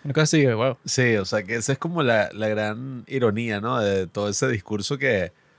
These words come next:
Speaker 2: muchos pendejos en los comentarios que ni siquiera viven aquí en Venezuela o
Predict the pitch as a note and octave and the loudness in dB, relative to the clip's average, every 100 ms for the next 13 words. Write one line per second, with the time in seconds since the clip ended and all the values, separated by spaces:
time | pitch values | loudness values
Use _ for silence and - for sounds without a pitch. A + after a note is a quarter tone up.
0 | _ - G2+ B2+ - C3+ G2 G#2 B2+ C#3 | _ -6 -2 -2 2 0 2 0 0 0
1 | A2+ - F2+ E2+ G2 G#2 C3 - G2+ - | -2 -6 -12 -4 0 0 -2 -6 -10 -8
2 | G2+ F#2 A2 A#2+ A#2+ F#2+ F#2+ F2+ A2+ G2 | -4 0 2 2 0 -4 -8 -8 -8 -8
3 | F2+ F#2+ B2 F2 D2 | -4 -2 0 -2 -4